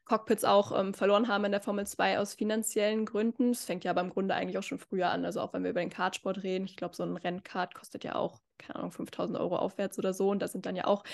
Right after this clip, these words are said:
Antrittsgebühren et cetera, ähm, die noch oben drauf kommen.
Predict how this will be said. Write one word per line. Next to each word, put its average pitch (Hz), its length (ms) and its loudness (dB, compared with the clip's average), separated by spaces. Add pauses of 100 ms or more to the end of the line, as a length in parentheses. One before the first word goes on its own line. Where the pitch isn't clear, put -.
(240)
Antrittsgebühren 240 680 6
et - 120 2
cetera, 208 680 4
ähm, 202 140 0
die 196 100 -4
noch 202 160 -2
oben 202 240 2
drauf 202 340 0
kommen. 233 280 4